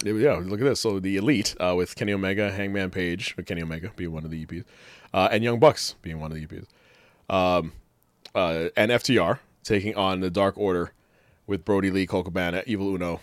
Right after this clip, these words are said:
Stu Grayson, five and <laughs> nine. Oh, I love five and nine. Um,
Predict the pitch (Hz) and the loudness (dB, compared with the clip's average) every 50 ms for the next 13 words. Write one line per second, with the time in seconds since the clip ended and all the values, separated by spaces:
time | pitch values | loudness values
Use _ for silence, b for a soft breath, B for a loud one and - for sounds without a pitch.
0 | - - - - - 117 107 92 98 92 87 - - 98 87 82 - - 101 95 | -12 -12 -10 -6 -4 -2 0 2 2 2 2 2 -2 -4 -6 -6 0 2 4 6
1 | 92 87 87 107 104 98 101 95 123 113 95 95 101 - 117 107 92 85 85 90 | 6 4 2 0 -4 -4 -4 -2 -2 -2 -2 -2 -2 -2 -2 -2 -2 -2 -2 -6
2 | 85 - 92 85 80 85 82 78 73 - b b b b b b b b _ 110 | -6 -6 -6 -6 -6 -6 -8 -10 -12 -14 b b b b b b b b _ 4
3 | 101 98 95 92 92 85 | 4 4 4 2 0 -4